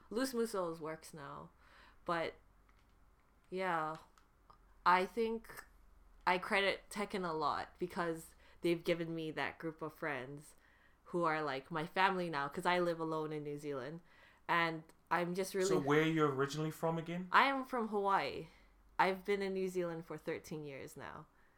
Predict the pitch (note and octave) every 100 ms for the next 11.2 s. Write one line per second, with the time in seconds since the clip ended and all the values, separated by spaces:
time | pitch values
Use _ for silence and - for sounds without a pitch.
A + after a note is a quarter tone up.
0 | _ _ - - D3 C#3 C3+ C#3 - -
1 | G#3+ A3+ A3+ A3 G#3 G#3 F3+ F#3+ F#3 F#3
2 | D3 F#2+ - - - - _ _ - C#3+
3 | C#3+ D3 E3+ G3 G#3+ A3 A3+ G#3+ A3+ A3
4 | - F3+ F#3 - F#3 F3+ - D#3 D#3+ -
5 | F3 E3 D3+ C#3+ C#3+ - - - - -
6 | - F3+ E3 E3 D#3+ D3+ C3 C#3+ D3+ D#3+
7 | D#3+ D#3 D#3 D#3+ D3+ D#3 D3+ C#3+ C#3 C3
8 | C#3 D#3 - - - - E3+ E3 D3+ -
9 | - - F#3+ A3 A3 A3+ A3 A3+ B3 A3
10 | G#3 A3 G3+ F3+ F3+ - E3+ F3 F#3 E3+
11 | F#3 F#3